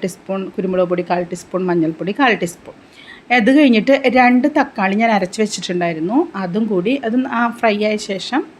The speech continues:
ഇതിലൊഴിച്ച് ഒന്ന് just ഒന്ന് മൂടി വെക്കുകയാണ്. ഉപ്പിട്ട്, ഉപ്പ് നമ്മൾ നോക്കണം. അധികം ഉപ്പിടരുത് പ്രത്യേകിച്ചും, കാരണം ചെമ്മീൻ അധികം ഉപ്പ് വേണ്ട. ഇതാണ് ഞങ്ങളുടെ കറി ഇന്ന്. മുരിങ്ങയില കറി ഉണ്ട്, ഏ, ബീഫും കൊള്ളിയും ക-, വെച്ചതുണ്ട്.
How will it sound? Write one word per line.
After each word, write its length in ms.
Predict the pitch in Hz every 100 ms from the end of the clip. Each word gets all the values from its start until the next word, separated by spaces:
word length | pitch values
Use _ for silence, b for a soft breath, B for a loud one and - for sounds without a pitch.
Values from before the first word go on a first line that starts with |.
| -
ഇതിലൊഴിച്ച് 720 | 226 180 190 190 185 - -
ഒന്ന് 300 | 285 240 214
just 200 | 202 185 -
ഒന്ന് 100 | 196
മൂടി 280 | 196 175 175
വെക്കുകയാണ്. 360 | 190 185 170
ഉപ്പിട്ട്, 520 | 240 220 - 220 180 202
ഉപ്പ് 200 | 202 202
നമ്മൾ 240 | 208 208
നോക്കണം. 280 | 208 175 190
അധികം 420 | 185 208 254 302
ഉപ്പിടരുത് 680 | 269 - 240 208 190 175 214
പ്രത്യേകിച്ചും, 840 | 190 - 175 165 160 - - 302 B B B - 214
കാരണം 260 | 190 196
ചെമ്മീൻ 460 | 202 208 185 185 196
അധികം 220 | 175 170
ഉപ്പ് 220 | 190 -
വേണ്ട. 260 | 165 160 160 - - - -
ഇതാണ് 180 | 180 202
ഞങ്ങളുടെ 380 | 190 170 156 170
കറി 180 | 190 175
ഇന്ന്. 560 | 175 160 175 294 - - -
മുരിങ്ങയില 420 | 190 180 175 165
കറി 300 | 165 175 190
ഉണ്ട്, 300 | 196 175 233 269
ഏ, 260 | 202 180 170
ബീഫും 600 | 160 180 175 - 220 233
കൊള്ളിയും 360 | 196 180 202 254 - B B B B B B - -
ക-, 140 | 208
വെച്ചതുണ്ട്. 720 | 185 185 - 175 190 175 233